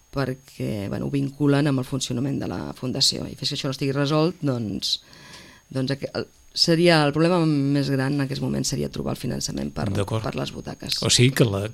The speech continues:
Speaker 2: que el, que la
Speaker 1: Tenim les
Speaker 2: Fundació
Speaker 1: velles, eh? Tenim les
Speaker 2: No, no,
Speaker 1: velles,
Speaker 2: està
Speaker 1: però
Speaker 2: clar,
Speaker 1: clar,
Speaker 2: està
Speaker 1: entenem
Speaker 2: clar.
Speaker 1: que les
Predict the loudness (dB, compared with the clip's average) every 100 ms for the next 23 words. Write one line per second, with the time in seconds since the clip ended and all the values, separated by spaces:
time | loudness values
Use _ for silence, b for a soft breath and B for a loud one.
0 | -4 -2 -2 -4 -6 -14 _ -10 _ -2
1 | 2 6 8 10 12 12 12 12 10 6
2 | 4 2 0 2 4 8 10 12 10 10
3 | 10 12 12 12 10 10 10 8